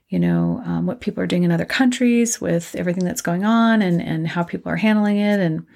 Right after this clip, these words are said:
um, you know, what the medical profession's saying, what the, um, you know, politicians, all this kind of stuff. And I'm listening to it and I'm like, "Oh my gosh, you know, this is,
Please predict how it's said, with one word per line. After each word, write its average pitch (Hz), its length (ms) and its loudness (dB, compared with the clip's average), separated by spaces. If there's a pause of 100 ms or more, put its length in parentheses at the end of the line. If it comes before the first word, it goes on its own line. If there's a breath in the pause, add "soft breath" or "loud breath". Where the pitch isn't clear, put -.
(460 soft breath)
um, 160 540 -4
you 185 160 0
know, 170 100 4
what 175 220 0
the 175 100 0
medical 202 380 2
profession's 196 540 -2
saying, 185 340 0
what 165 240 0 (480 loud breath)
the, - 220 2
um, 170 380 0
you 190 100 -2
know, 165 100 0
politicians, 202 840 0
all 233 180 2
this 254 120 2
kind 233 140 4
of 202 40 0
stuff. 208 160 2
And 208 80 2
I'm 220 140 6
listening 302 340 4
to 196 200 -2
it 175 100 2
and 185 180 -2
I'm 175 120 2
like, 170 240 0
"Oh 277 100 0
my 269 160 -2
gosh, 240 500 -6
you 185 80 -6
know, 175 60 -4
this 233 240 -6
is, 190 180 -6